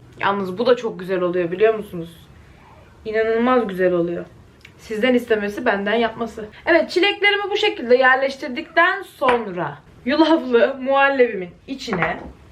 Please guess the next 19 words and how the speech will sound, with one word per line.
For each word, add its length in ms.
bir 320
yemek 520
kaşığı 640
bal 360
ilave 420
ediyorum. 540
Şekeri, 680
burada 280
kullandığınız 760
balın 220
kalitesi 380
gerçekten 680
önemli. 640
Şekeri 680
buradan 340
alacağız 480
işte. 460
Bu 120
tatlıda 580